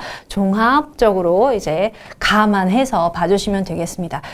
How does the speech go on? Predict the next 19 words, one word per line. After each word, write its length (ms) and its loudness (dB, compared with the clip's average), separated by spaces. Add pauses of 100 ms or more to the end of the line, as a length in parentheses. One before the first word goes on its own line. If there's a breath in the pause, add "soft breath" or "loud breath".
(160 loud breath)
주택융자보험 1000 0
정도로 460 2
보면 240 -2
되고요. 500 0
인다우먼트 760 2
모기지라고 920 0
보시면 380 -4
돼요. 200 -8 (240 loud breath)
이 80 4
모기지는 460 2
대출이란 640 0
뜻이죠. 340 -2
인다우먼트는 880 2
기부라는 720 2
뜻이에요. 540 -2
그래서 340 0 (320 loud breath)
내 720 4
집을 520 2
주고 680 0